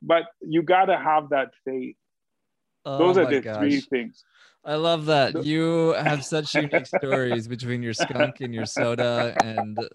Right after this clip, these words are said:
Speaker 2: Stephen Menya, you are a beautiful wildebeest. And
Speaker 1: Oh, thank you.
Speaker 2: it is
Speaker 1: Thank
Speaker 2: cool
Speaker 1: you.
Speaker 2: to have this conversation. And I, and I know there's many stories behind this, but,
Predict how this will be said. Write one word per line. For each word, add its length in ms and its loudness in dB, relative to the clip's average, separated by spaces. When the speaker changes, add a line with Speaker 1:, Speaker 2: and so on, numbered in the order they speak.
Speaker 2:
Stephen 420 -4
Menya, 720 -2
you 260 -6
are 520 -2
a 60 -10
beautiful 560 -6
wildebeest. 880 -8
And 480 -10
Speaker 1:
Oh, 560 2
thank 240 -6
you. 340 -6
Speaker 2:
it 160 -10
is 320 -10
Speaker 1:
Thank 280 -4
Speaker 2:
cool 100 -2
Speaker 1:
you. 120 -4
Speaker 2:
to 200 -6
have 160 -6
this 140 -10
conversation. 720 -10
And 100 -8
I, 240 -8
and 160 -10
I 60 -6
know 180 -2
there's 180 -2
many 220 -6
stories 380 -8
behind 420 -8
this, 220 -10
but, 280 -8